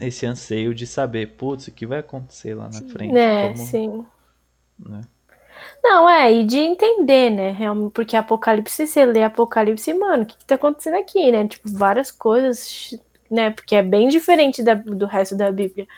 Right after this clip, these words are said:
Speaker 3: Então, sim, é importante a gente, claro que o que eu aprendi, né, que o Pedro também já deve saber, que, é, textos, né, escatológicos sobre os fins dos tempos não,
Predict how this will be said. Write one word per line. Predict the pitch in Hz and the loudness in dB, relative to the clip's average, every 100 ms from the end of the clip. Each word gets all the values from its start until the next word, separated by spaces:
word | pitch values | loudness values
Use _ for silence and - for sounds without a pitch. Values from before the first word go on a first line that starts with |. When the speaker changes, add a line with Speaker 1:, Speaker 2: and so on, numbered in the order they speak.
| - _ - _ _ | -20 _ -20 _ _
Speaker 3:
Então, | 208 208 220 220 | -6 0 2 2
sim, | 240 269 240 | 2 2 4
é | 202 | 2
importante | 196 214 214 214 214 | 0 -2 2 0 2
a | 208 | 0
gente, | 214 208 - 208 185 - _ | 0 -2 -2 -2 -2 -6 _
claro | - 226 208 240 285 | 2 4 6 4 2
que | 311 - 240 247 | -2 0 2 4
o | 240 | 2
que | - 214 | -2 -2
eu | 202 | -2
aprendi, | - 254 294 220 220 240 | 0 0 0 0 0 2
né, | 196 214 | 0 -2
que | - | -6
o | |
Pedro | - 190 - | -4 -4 -4
também | 202 202 208 | -8 -4 0
já | 196 | 0
deve | 196 | 0
saber, | 202 262 220 208 | 0 -2 0 -2
que, | 233 214 214 - - - - _ - | -4 -8 -10 -14 -20 -20 -20 _ 4
é, | 202 190 190 180 175 170 175 180 196 _ _ _ - - - _ _ _ - - - | 6 8 8 6 4 0 -6 -8 -12 _ _ _ -12 -12 -20 _ _ _ -12 -12 -8
textos, | - 202 247 - - 180 | 0 4 2 0 -8 -4
né, | 180 185 226 285 | 0 0 -2 -8
escatológicos | - - 190 202 185 180 190 190 185 - | -10 -6 -2 2 4 6 4 4 -2 -10
sobre | - 185 | -6 -4
os | 185 | -4
fins | - 190 | -4 -4
dos | 190 190 | -4 -4
tempos | 202 190 196 240 | -6 -6 -6 -2
não, | 262 277 | 0 0